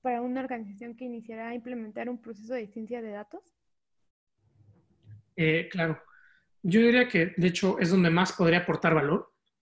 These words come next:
Speaker 2: para una empresa que está, que está empezando, que tiene un equipo más pequeño. ¿Por qué? Porque van a aumenta-, van a aumentar, eh, van a ser la gente que, que tengan mucho más capaz. Eh,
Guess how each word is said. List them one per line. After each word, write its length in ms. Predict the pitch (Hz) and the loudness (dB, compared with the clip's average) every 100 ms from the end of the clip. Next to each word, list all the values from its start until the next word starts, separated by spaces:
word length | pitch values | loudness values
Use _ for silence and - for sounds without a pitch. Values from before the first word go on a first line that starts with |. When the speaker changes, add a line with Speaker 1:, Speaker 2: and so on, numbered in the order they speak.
| _ _ - | _ _ -12
Speaker 2:
para 120 | 185 175 | -2 2
una 100 | 180 | 2
empresa 240 | 180 165 | 2 -2
que 40 | |
está, 400 | 165 - 170 180 - | -4 -2 -2 -2 -8
que 80 | |
está 140 | 165 175 | -4 -2
empezando, 500 | 165 165 165 160 233 | 0 0 2 0 0
que 100 | 156 | 0
tiene 180 | 165 165 | 0 2
un 100 | 160 | 0
equipo 300 | - 156 156 | -2 -4 -2
más 160 | 156 | -2
pequeño. 420 | - - 156 185 | -4 -2 2 2
¿Por 180 | 208 151 | -2 -6
qué? 120 | - | -2
Porque 200 | 196 165 | -2 0
van 220 | 160 160 170 | 0 2 2
a 40 | |
aumenta-, 520 | 170 156 147 - 185 | 2 0 -2 -2 -2
van 220 | - 175 180 | 2 4 4
a 40 | |
aumentar, 600 | 175 160 156 156 170 190 - _ _ _ _ _ _ _ | 4 2 0 4 2 2 -6 _ _ _ _ _ _ _
eh, 520 | 226 165 151 151 - - | 0 2 4 2 0 0
van 180 | 175 170 | 2 2
a 40 | |
ser 220 | 165 175 | 2 2
la 100 | 185 | 2
gente 340 | 170 180 175 165 | 2 2 2 2
que, 400 | 156 143 143 - | 2 2 0 -2
que 100 | 156 | -4
tengan 380 | 160 175 180 202 | 2 6 6 6
mucho 280 | 180 180 165 | 4 2 0
más 360 | 156 156 - | 0 0 -4
capaz. 640 | - 151 151 165 - - _ _ _ _ _ _ _ _ | -8 -2 0 0 -4 -14 _ _ _ _ _ _ _ _
Eh, 500 | 180 147 147 156 - | -6 -4 -6 -10 -14